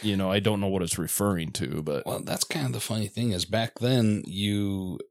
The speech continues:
Speaker 2: had to just take it. You had to put up with that older generation being racist and being, you know, phobic or whatever.
Speaker 1: Yeah.
Speaker 2: But nowadays, we've turn the tables <laughs> on 'em. So, no, we, we cancel people that are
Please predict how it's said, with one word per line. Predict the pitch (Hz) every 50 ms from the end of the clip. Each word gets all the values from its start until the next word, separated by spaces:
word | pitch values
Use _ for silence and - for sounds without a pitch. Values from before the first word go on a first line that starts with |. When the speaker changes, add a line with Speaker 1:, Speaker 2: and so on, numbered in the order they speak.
| _ - -
Speaker 2:
had | - 117 110 110 104 101
to | - 104 92 87 85 85 - - 95
just | 98 104 98 90 - _ _ -
take | - - 92 101 113 -
it. | - 62 55
You | 71 80
had | 80 82 82
to | -
put | - - 98 92
up | 90 101 107 110 -
with | 90 90 82 - - 92
that | 98 101 92 - -
older | - 107 104 104 104 104 95 87
generation | 92 98 92 95 92 85 87 87 87 92 98 - - 113 113 117 120 - -
being | 101 110 113 113 110 101 90
racist | 92 90 90 87 82 - - 82 80 80 - -
and | 90 90 87
being, | 98 98 101 104 101 95 92 90 87 82 80
you | 87 87 87
know, | 85 85 82 80
phobic | 76 - - - 95 87 82 80 82 78 - -
or | 82 82
whatever. | 85 85 82 82 80 80 76 80 78 76 - - - -
Speaker 1:
Yeah. | 104 98 92 92 87 87 - -
Speaker 2:
But | 110 98 -
nowadays, | 104 98 90 87 90 95 113 127 127 123 123 131 147 170 180 - - - - _ -
we've | 110 107 101 92 - - - _ _ _ -
turn | - 123 120 120 120
the | 107 92
tables | - - 107 117 127 104 107 - - 117 107 -
<laughs> | 101 90
on | 87 87
'em. | 95 90 85
So, | - - 92 87 85
no, | 87 110 123 110
we, | 90 87 98 107 110 -
we | 113 139
cancel | 135 - - - 98 123 147 - - - -
people | - 85 80 82 - 82 78 76
that | 69 78 73 71 -
are | 73 76 73 -